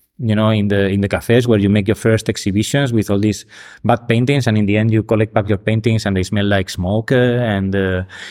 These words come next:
you know, like, they, it's, uh, and they have these kitschy, kitschy, kitschy paintings.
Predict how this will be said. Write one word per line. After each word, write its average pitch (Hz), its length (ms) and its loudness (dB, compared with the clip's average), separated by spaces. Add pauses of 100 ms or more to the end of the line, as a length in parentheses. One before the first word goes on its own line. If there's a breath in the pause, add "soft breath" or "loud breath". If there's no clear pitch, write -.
you 123 80 4
know, 123 180 4
like, 110 240 2
they, 104 260 0
it's, - 220 -8
uh, 110 60 0
and 107 280 0
they 113 60 4
have 110 140 0
these 113 160 2
kitschy, 101 760 0 (540 loud breath)
kitschy, 98 680 0
kitschy - 280 -6
paintings. 120 560 -2